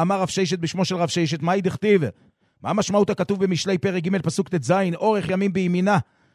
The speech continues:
בשמאלה, עושר וכבוד"? הרי אי אפשר לפרש כפשוטו שבימינה יש רק אורך ימים ולא עושר וכבוד,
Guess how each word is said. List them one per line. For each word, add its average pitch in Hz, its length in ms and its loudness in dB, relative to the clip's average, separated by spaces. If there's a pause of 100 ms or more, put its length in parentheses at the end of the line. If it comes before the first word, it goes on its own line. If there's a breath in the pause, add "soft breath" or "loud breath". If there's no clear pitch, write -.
(240)
בשמאלה, 180 640 0 (460)
עושר 202 360 2
וכבוד"? 156 460 4
הרי 165 180 -2
אי 214 200 -2
אפשר 196 240 0
לפרש 190 320 0
כפשוטו 180 540 -2
שבימינה 175 600 0
יש 170 160 -2
רק 190 220 0
אורך 190 280 0
ימים 180 280 2
ולא 180 160 2
עושר 175 320 0
וכבוד, 156 460 2